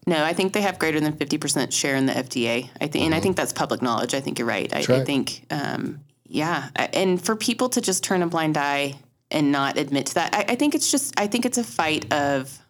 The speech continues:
Speaker 1: conscious now, conscience now. I don't think it's
Speaker 2: Consciousness.
Speaker 1: Yeah.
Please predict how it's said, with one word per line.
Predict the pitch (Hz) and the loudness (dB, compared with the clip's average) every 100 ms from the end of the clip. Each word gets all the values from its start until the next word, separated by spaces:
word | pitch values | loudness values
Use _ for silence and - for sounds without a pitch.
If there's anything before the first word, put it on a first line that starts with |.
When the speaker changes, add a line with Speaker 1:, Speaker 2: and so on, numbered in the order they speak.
| _ | _
Speaker 1:
conscious | - 147 127 127 - - | -4 -2 0 -2 -4 -2
now, | 131 123 | 0 0
conscience | - 160 139 139 - - | 0 0 0 0 -2 0
now. | 110 127 | 2 2
I | 151 | 2
don't | 160 - | 0 0
think | 165 160 | 0 0
it's | 135 - | 0 2
Speaker 2:
Consciousness. | 117 - 95 - 85 - - | 2 2 -2 -4 -4 -4 0
Speaker 1:
Yeah. | 202 160 - | 0 2 0